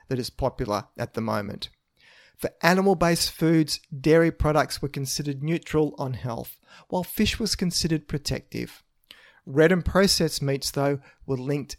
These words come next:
to a higher disease risk, as too were sugar-sweetened beverages and highly refined, low-fibre grains. The findings from this major review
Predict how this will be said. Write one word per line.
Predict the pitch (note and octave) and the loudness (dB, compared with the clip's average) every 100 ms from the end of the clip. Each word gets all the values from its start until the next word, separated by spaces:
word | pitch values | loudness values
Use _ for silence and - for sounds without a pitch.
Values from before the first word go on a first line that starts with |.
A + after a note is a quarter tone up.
| _ | _
to | - | -8
a | A#2+ | -8
higher | C3 - C#3 C#3 C3+ C3+ _ | -10 -8 -2 0 -2 -6 _
disease | C3 A#2+ C3+ B2+ - | -8 -4 -2 -2 -6
risk, | C3+ C#3 - - _ - _ | -6 -6 -8 -12 _ -20 _
as | - E3 - | 2 2 2
too | - C#3+ | 0 -2
were | B2 | -2
sugar-sweetened | - - D3 C3+ - C#3+ - C3 | -4 -4 -2 -2 -2 -4 -4 0
beverages | D#3+ E3 D#3+ D#3+ D3+ - _ _ _ | 0 2 0 0 -2 -4 _ _ _
and | - B2 | -8 -8
highly | - C#3+ C#3+ | -2 0 0
refined, | C#3+ C#3 - A#2+ A#2+ B2 - _ _ - | 0 -4 -4 -6 -4 -6 -8 _ _ -12
low-fibre | A#2+ B2+ B2 - - - A2 - | -4 -2 -2 -6 -12 -6 -6 -6
grains. | - - - - - - _ _ _ _ _ _ _ _ _ _ - - | -10 -10 -10 -12 -14 -16 _ _ _ _ _ _ _ _ _ _ -14 -2
The | E3+ | -2
findings | - - F#3 G3 F#3 F3 | 2 4 6 8 6 2
from | E3+ | 0
this | D3 C3+ | 0 0
major | C3+ C3+ C#3 C#3 | 2 2 2 0
review | C3 A2+ B2+ C3 | -2 -2 -4 -4